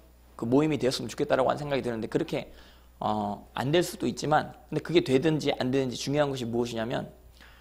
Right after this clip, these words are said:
한 알의 밀이면 족합니다. 한 알의 밀. 밀이 많은 밀이 아니에요. 한 알의 밀이에요. 나, 여러분들, 나,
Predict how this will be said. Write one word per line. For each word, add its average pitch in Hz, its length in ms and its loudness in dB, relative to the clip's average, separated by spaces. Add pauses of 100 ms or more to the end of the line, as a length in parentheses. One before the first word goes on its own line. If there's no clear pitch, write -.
(160)
한 - 320 -2
알의 202 240 4
밀이면 117 360 -2
족합니다. - 340 -12
한 185 120 2
알의 165 160 4
밀. 107 340 -2 (280)
밀이 165 640 4
많은 185 320 8
밀이 170 200 8
아니에요. 120 440 0 (360)
한 - 280 -2
알의 208 180 4
밀이에요. 123 340 -4 (1600)
나, 139 260 2
여러분들, 160 400 8
나, 131 400 4